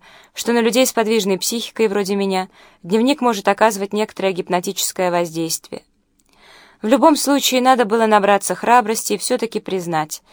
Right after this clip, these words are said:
что мне приходилось иметь дело с не вполне обычной книгой. Делал ли я свой выбор осознанно, когда стало ясно, что книга заставляет меня идти ва-банк?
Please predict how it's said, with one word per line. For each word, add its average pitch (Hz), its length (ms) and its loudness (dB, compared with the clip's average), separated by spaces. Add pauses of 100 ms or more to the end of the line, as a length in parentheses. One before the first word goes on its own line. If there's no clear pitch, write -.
(240)
что - 220 -2
мне 220 180 2
приходилось 220 600 0
иметь 202 220 -2
дело 196 360 -2 (340)
с - 140 -6
не 269 80 2
вполне 202 500 2
обычной 180 440 -4
книгой. 160 500 -12 (1700)
Делал 302 340 6
ли 269 140 2
я 269 140 6
свой 262 240 4
выбор 220 240 4
осознанно, 233 720 0 (180)
когда 226 300 2
стало 226 240 2
ясно, 226 340 2
что 202 200 -4
книга 220 360 0
заставляет 202 520 0
меня 190 260 0
идти 180 220 -6
ва-банк? 175 580 -4